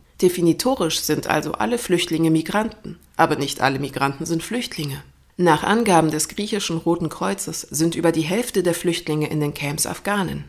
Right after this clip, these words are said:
die meist aus dem Iran kommen, wo sie vor Krieg und Taliban geflüchtet waren. Des Weiteren befinden sich dort Bürgerkriegsflüchtlinge aus Syrien.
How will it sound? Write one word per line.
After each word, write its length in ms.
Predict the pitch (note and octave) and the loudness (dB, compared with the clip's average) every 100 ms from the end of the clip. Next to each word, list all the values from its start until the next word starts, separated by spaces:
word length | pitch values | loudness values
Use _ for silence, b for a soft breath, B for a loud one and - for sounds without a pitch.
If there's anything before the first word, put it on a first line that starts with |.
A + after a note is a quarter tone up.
| - | -12
die 60 | - | -6
meist 300 | - G3 F3+ | -2 0 0
aus 120 | F3 | 0
dem 120 | E3 | 0
Iran 380 | D#3+ D#3+ E3+ F3+ | 0 2 2 2
kommen, 340 | - D#3+ D#3 D3+ | 0 -2 -2 -4
wo 80 | |
sie 120 | D3+ D3+ | -6 -6
vor 180 | D3 | -8
Krieg 240 | D3 F#3 F3+ | -6 -4 -2
und 120 | E3 | -2
Taliban 500 | E3+ F#3 E3 D3+ D3+ | 0 0 2 0 -2
geflüchtet 500 | - D3 C#3+ C#3+ - | -4 -6 -6 -8 -8
waren. 360 | C#3+ C3+ - - _ B B B B - | -8 -8 -10 -14 _ B B B B -8
Des 160 | B2 - | -4 0
Weiteren 400 | D#3+ F3+ G#3 A3 | 0 0 -2 -2
befinden 340 | G3 D#3 F3 | -2 -2 -2
sich 180 | F3+ E3 | -2 -2
dort 220 | C#3+ C3+ | -6 -6
Bürgerkriegsflüchtlinge 1000 | B2+ C3+ D3+ - D#3+ - F3 - F3 F3+ | -6 -4 -4 -4 -6 -6 -6 -6 -4 -4
aus 120 | F#3 | -4
Syrien. 420 | - F3 - C3+ | -4 -4 -4 -8